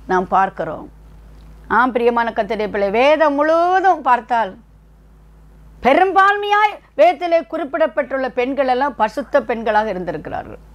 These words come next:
சாராள், ரெபேக்காள், சிப்போராள்,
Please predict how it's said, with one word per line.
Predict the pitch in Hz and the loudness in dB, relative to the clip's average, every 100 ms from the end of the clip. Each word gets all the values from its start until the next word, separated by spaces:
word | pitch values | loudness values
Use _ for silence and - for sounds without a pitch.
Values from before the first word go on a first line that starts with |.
| - - - - - - | -20 -20 -20 -20 -18 -2
சாராள், | 208 214 226 220 - - _ _ _ _ - - - - | 2 4 2 -2 -4 -20 _ _ _ _ -20 -20 -20 -4
ரெபேக்காள், | 208 226 262 262 233 214 226 - _ - - - - - - | -2 2 2 2 0 -2 -4 -14 _ -20 -20 -20 -20 -20 -2
சிப்போராள், | 247 - 285 277 208 226 | -2 2 2 4 2 0